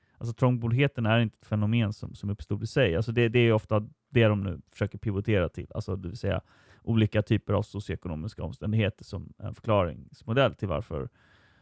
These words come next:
eh, ungdomar är oroliga, befinner sig ute på gatan och så vidare. Men, men det säger någonting i alla fall, just i, i såna här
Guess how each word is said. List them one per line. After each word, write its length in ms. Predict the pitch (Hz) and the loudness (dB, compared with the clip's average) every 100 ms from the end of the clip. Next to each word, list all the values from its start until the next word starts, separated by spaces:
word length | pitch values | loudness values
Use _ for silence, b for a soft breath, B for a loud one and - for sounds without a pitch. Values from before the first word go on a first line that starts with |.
| b | b
eh, 140 | - 76 | -6 0
ungdomar 360 | 113 107 101 | 2 4 4
är 160 | 95 104 | 4 2
oroliga, 460 | 101 104 95 87 73 | 2 2 2 0 -2
befinner 300 | - 98 104 | -6 -6 -6
sig 100 | 98 | -8
ute 80 | |
på 80 | - | -4
gatan 320 | 98 98 - | 2 2 0
och 60 | 92 | -6
så 100 | - | -6
vidare. 180 | 71 82 | -4 -2
Men, 160 | 101 | -4
men 220 | 120 95 131 | -4 -6 0
det 120 | 139 | 2
säger 260 | 170 139 | 4 4
någonting 300 | 117 107 113 | 4 0 0
i 40 | 101 | 0
alla 100 | 87 | 0
fall, 300 | - 78 - | 0 -2 -2
just 240 | 101 - | -6 -6
i, 300 | - 53 - | -10 -10 -8
i 60 | 98 | -8
såna 180 | - 107 | -2 0
här 140 | 101 | 0